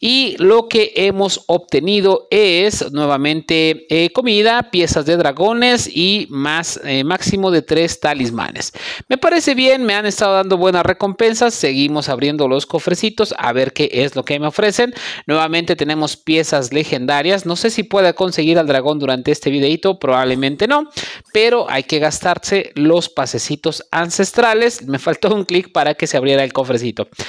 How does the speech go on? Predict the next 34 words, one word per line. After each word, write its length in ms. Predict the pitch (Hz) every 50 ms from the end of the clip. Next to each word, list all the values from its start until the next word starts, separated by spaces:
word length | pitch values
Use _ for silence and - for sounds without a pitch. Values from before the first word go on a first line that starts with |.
| - - - - -
Vamos 220 | - 190 214 214 226
a 60 | 220
ver, 340 | 226 247 247 247 208 160 143
ya 200 | 165 165 175 - - -
casi 640 | - 185 190 180 - - 202 190 - - - _ _
terminamos. 880 | - 202 202 185 170 180 220 254 277 226 190 202 220 226 220 - - -
En, 280 | - 135 123 127 131 131 - _
¿cómo 180 | - 156 147 131
vamos 280 | 139 143 139 135 -
por 140 | - - 131
aquí? 300 | 123 - - 220 247 262
Tres 340 | - - 127 123 247 - -
piezas, 480 | _ 240 233 226 202 - - 233 226 -
sesenta 420 | 165 143 - 175 170 165 - 143
y 80 | 147 160
ocho, 320 | 175 165 - - 196 196 - - - - - -
siete 540 | - - - 175 175 180 175 - - 165 160
talismanes. 840 | - 175 165 165 151 147 147 156 170 180 180 180 185 214 220 196
Está 240 | 175 147 - - 160
excelente. 840 | 147 - - - 147 131 147 165 156 143 135 175 202 214 175 -
Espero 420 | 131 127 - - - 156 151 143 -
conseguir 460 | 160 160 151 143 143 131 139 147 151
un 60 | 143
poquito 320 | 135 139 135 135 - 160 170
más 260 | 202 220 226 - -
y 320 | 123 156 175 185 180 156 131
de 120 | 117 123
una 220 | 120 131 143 143 131
vez 160 | 135 139 131
llevarme 400 | 135 131 135 131 135 143 143 -
algunas 460 | - 120 113 113 123 127 135 131 - -
piezas 420 | - 175 170 170 - 196 - - - - - - - - - -
del 200 | 170 202 214 202
dragoncito 600 | 196 190 160 160 151 - - 196 - - 185